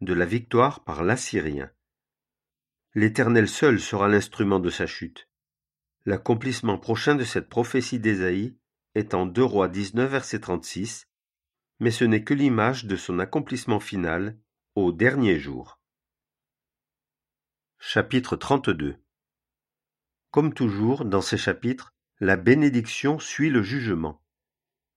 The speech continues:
Au chapitre trente et un, les hommes sont jugés, les sages sont anéantis, ceux qui cherchent conseil auprès d'eux périssent. Seul le lion de Juda demeure, seul il est sage et puissant.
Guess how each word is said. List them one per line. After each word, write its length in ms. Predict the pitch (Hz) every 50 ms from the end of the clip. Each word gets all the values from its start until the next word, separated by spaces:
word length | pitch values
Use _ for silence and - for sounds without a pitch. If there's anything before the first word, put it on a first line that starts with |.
| _ _ _ _ _ -
Au 100 | 98 95
chapitre 360 | - 147 139 143 156 147 -
trente 300 | - - 113 107 - 104
et 80 | 104
un, 120 | 117 131 131
les 220 | 110 98 92 95
hommes 160 | 123 131 127
sont 240 | 120 - - 95 92
jugés, 640 | 87 85 104 104 98 85 87 92 95 131 - - _ _ _ _ _ _ _ _ _ _ _ -
les 140 | 110 110 104
sages 360 | - - 135 123 110 101 95
sont 300 | - - 101 90 - 117
anéantis, 680 | 117 120 113 101 92 90 87 - - - 95 113 - _ _ _ _ _ _ _ _ _ _ _ _ _ _
ceux 200 | - - - 127
qui 140 | 113 - 107
cherchent 300 | - - 135 131 - -
conseil 400 | - 127 117 - - 135 120 113
auprès 260 | 101 - - 101 87
d'eux 340 | 80 82 85 95 113 113 _ _ _ _ _ _
périssent. 640 | - 107 92 78 73 71 - - - - - - _ _ _ _ _ _ _ _ _ _ _ _ _ _ _ _
Seul 560 | - - - - 110 101 110 131 175 - _ _
le 200 | - 92 90 92
lion 300 | 92 110 131 147 147 139
de 120 | 135 127
Juda 340 | 117 104 107 92 95 117 127
demeure, 560 | 120 104 90 85 85 82 85 104 113 - _ _ _ _ _ _ _ _ _ _ _ _ _ _
seul 560 | - - - - - 131 127 147 160 156 - -
il 160 | 110 101 98
est 60 | 95
sage 460 | 92 - - 101 98 117 131 135 - - -
et 80 | 117
puissant. 640 | 113 - - 110 101 - - - 90 78 76 -